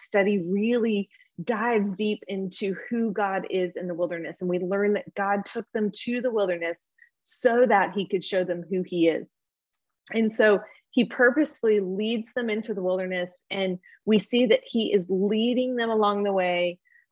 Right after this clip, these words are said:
um, by a pillar of cloud by day. He's going before them, and, um, by a pillar of fire by night,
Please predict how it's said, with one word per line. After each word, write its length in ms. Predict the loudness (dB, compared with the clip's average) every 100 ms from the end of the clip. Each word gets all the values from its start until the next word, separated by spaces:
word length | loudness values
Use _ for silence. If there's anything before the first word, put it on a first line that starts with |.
| -4
um, 320 | -2 -2 -2
by 360 | 0 0 0 -2 -6
a 360 | -4 -4 -6 -10 -10
pillar 400 | -4 -2 -2 -2
of 300 | 0 0 -2 _
cloud 560 | -20 -6 -2 0 0 0
by 160 | 0 0
day. 480 | 0 0 0 -2 -4
He's 160 | -8
going 340 | -4 -2 -2 -2
before 560 | -6 -8 0 4 4
them, 500 | 2 -2 -4 -4 -6 -8 _ -20 -20 _
and, 640 | 2 4 6 4 4 2 0 -4
um, 280 | -2 0 0
by 180 | 2 2
a 120 | 0
pillar 460 | -2 2 4 4 0
of 160 | -4 -8
fire 360 | -4 -2 0 -2
by 140 | -4
night, 380 | -8 -10 -10 -16